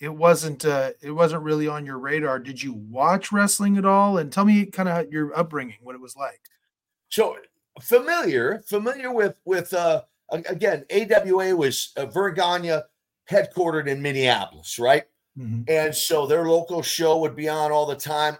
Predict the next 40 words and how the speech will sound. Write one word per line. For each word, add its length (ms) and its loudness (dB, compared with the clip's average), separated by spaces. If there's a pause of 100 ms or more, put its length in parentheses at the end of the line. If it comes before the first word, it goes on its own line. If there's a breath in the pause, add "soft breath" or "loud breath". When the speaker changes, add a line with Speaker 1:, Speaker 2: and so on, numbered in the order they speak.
Speaker 2:
I 180 -2 (120)
vaguely 640 -2 (380)
remember, 840 -2
uh, 200 4
flipping 540 -6
through 220 -10
the 120 -4
channels 800 -2
and, 220 -8 (320)
you 120 -6
know, 180 -2
for 240 -10
your 160 -4
younger 400 0
viewers 400 -4
on 140 0
the, 100 -2 (140)
you 60 -6
know, 100 -2
just 300 -6
Google 260 0
that. 260 4
There 120 2
were 120 0
no 140 0
remote 380 -2
controls. 500 0
You 80 2
actually 320 -2
had 120 2
to 60 -10
get 180 -4
up 180 0
and 120 -10
change 360 -6
the 100 -8
channel 400 -4
manually, 640 -2
Speaker 1:
<laughs> 220 -2
Speaker 2:
uh, 300 2